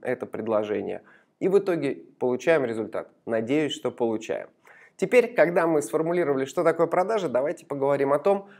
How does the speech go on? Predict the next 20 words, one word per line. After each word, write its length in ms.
а 280
как 320
продажи 640
менялись 560
за 80
последнее 480
время. 320
Я 200
давно 320
в 80
продажах, 520
и 60
я 300
вижу, 340
что 380
последние 720
три-четыре 600
года 280
продажи 480
менялись 500